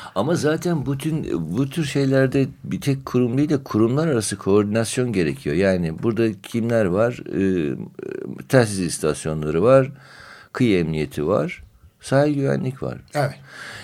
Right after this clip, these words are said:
Speaker 1: Bir de bu on sekiz saat çok şey. Ya on sekiz saat sonra aramanın başlaması şey. Mesela benim, e,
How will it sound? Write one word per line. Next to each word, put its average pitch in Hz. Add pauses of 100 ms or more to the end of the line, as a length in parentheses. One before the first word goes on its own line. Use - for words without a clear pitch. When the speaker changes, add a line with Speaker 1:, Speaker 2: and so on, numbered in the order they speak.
(160)
Speaker 1:
Bir 104
de -
bu 117
on 139
sekiz 147
saat 78
çok -
şey. 69
Ya 50
on 85
sekiz 110
saat 120
sonra 104 (200)
aramanın 87
başlaması 71
şey. 71
Mesela 104
benim, 117
e, 95